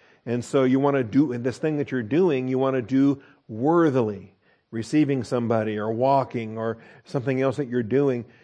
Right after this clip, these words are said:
you wanna do that worthily. That's the way you use that as an a-, as an adverb. And there are six uses of that adverb, but guess what? There's actually a verb, axiao, that means to consider worthy, and that's got seven uses.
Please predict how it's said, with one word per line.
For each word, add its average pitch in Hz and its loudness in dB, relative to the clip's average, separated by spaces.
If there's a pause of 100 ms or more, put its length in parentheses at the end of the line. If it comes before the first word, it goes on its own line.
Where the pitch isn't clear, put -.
(100)
you 131 4
wanna 131 4
do 156 2
that 123 -2
worthily. 127 2
That's 104 -14
the 110 -6
way 127 0
you 127 -2
use 131 -2
that 127 2
as 117 -2
an 120 -4
a-, 120 -8
as 123 -4
an 113 -6
adverb. 123 0 (800)
And 147 -2 (340)
there 135 2
are 135 4
six 170 -2
uses 156 -2
of 127 -4
that 123 0
adverb, 117 -4
but 113 -8
guess 151 0
what? 147 0 (340)
There's 127 0
actually 151 2
a 127 4
verb, 135 4
axiao, 139 0 (340)
that 120 -6
means 131 -2
to - -8
consider 180 2
worthy, 127 2
and 127 -2
that's 180 -2
got 151 2
seven 120 2
uses. 110 -6